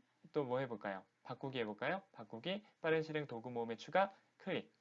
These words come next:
자, 여기다 들어와 있습니다. 어, 쭉 등록하시다가, 어, 내가 일단 등록해놨는데 이걸 그냥 다시 제거하고 싶어, 이, 이러실 때는요. 역시 또 굉장히 간단합니다.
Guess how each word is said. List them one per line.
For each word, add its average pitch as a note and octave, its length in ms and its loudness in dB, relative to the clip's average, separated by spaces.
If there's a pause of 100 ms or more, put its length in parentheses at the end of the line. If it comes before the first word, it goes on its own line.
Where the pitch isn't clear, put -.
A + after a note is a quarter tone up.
(180)
자, - 200 -14
여기다 C3 320 0
들어와 D3+ 300 6
있습니다. G2 440 -6 (720)
어, E3+ 520 8
쭉 A3+ 200 2
등록하시다가, F#3+ 920 10 (340)
어, E3+ 160 10
내가 D#3 220 10
일단 D3+ 280 8
등록해놨는데 D3 1160 4
이걸 C3 280 0
그냥 A#2+ 220 -2
다시 - 300 -12
제거하고 D#3+ 540 8
싶어, A#2 440 0
이, A2 220 0 (140)
이러실 C3 400 2
때는요. B2+ 420 0 (280)
역시 D#3 280 -2
또 G3 80 0
굉장히 D#3+ 320 6
간단합니다. A#2 760 0